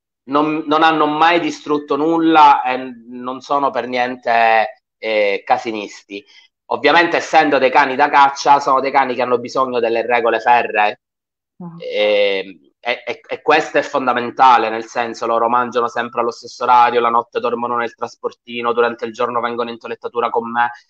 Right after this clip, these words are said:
Speaker 1: se non vengono in toilettatura con me stanno nei box. E ovviamente dare ad un animale delle regole, ad un'impostazione giornaliera ti aiuta tantissimo nella gestione.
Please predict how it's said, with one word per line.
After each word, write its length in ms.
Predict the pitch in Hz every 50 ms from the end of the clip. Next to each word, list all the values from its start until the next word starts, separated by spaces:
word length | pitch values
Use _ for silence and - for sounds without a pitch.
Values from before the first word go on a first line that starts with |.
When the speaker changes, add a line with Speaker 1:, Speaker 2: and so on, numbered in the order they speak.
| _ _
Speaker 1:
se 120 | - 131
non 160 | 120 123 120
vengono 300 | 120 123 120 120 120 120
in 60 | 117 117
toilettatura 480 | - 120 117 - 117 107 123 117 117
con 160 | - 120 117
me 120 | 117 117 117
stanno 300 | - - 123 117 120 117
nei 180 | 117 113 113
box. 540 | 107 117 120 120 117 - - - - 123 117 117 - - - - - - - _ _ _ _ _
E 540 | - - 113 113 110 113 110 107 - - _ - - -
ovviamente 720 | - 127 131 123 139 160 160 170 156 139 127 123 - 123
dare 260 | 120 143 151 156 143 135
ad 120 | 131 127
un 140 | 131 127 135
animale 560 | 135 135 139 139 147 151 143 131 120 113 113
delle 220 | 113 120 120 127
regole, 440 | 127 123 143 139 131 117 117 113 117
ad 60 | 113
un'impostazione 960 | 120 120 123 127 127 123 - 127 - - 135 120 - - - 156 143 127 120 113
giornaliera 1000 | 113 127 123 123 127 143 147 143 131 127 127 127 131 143 143 143 143 139 131 - _
ti 140 | - 135 135
aiuta 420 | 131 131 131 135 139 143 143 139 139
tantissimo 720 | - 139 135 135 - - 127 123 - - 139 135 135 135
nella 260 | 127 120 117 113 113
gestione. 760 | 107 - 107 - - - - 123 123 120 113 107 107 107 -